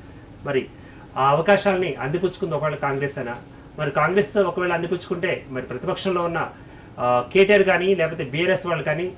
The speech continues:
కేవలం కౌంటర్లు ఇచ్చి మాత్రమే, కౌంటర్లు ఇచ్చి మాత్రమే ఆగిపోతారా? అసలు ఎంతవరకు నిజం? ఈ వ్యాఖ్యల వెనక ఉన్న నిజం ఏంటో ఇప్పుడు చర్చా కార్యక్రమంలో మనతో పాటు discussion చేయడానికి సిద్ధంగా ఉన్నారు ముప్పు భిక్షపతి గారు, వీరు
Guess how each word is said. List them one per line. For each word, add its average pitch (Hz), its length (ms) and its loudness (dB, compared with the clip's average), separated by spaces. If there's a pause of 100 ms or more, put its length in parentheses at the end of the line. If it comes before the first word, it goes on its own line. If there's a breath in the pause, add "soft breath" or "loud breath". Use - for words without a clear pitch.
(300)
కేవలం 202 340 4
కౌంటర్లు 196 380 2
ఇచ్చి 196 220 0
మాత్రమే, 175 440 -2 (160)
కౌంటర్లు 165 440 -2
ఇచ్చి 190 240 -6
మాత్రమే 160 420 -2 (160)
ఆగిపోతారా? 135 520 -2 (280)
అసలు 143 200 -4
ఎంతవరకు 156 340 -2
నిజం? 143 360 -2
ఈ 139 100 -6
వ్యాఖ్యల 180 340 2
వెనక 202 260 0
ఉన్న 202 320 0 (120)
నిజం 147 300 -4
ఏంటో 147 260 -4 (300 loud breath)
ఇప్పుడు 135 300 -2 (400 loud breath)
చర్చా 175 180 2
కార్యక్రమంలో 147 440 -4
మనతో 160 240 -4
పాటు 151 180 -4
discussion 135 480 -6
చేయడానికి 123 460 -4
సిద్ధంగా 127 320 -8
ఉన్నారు 120 240 -8
ముప్పు 123 300 -8
భిక్షపతి 120 380 -10
గారు, - 160 -8
వీరు 127 180 -6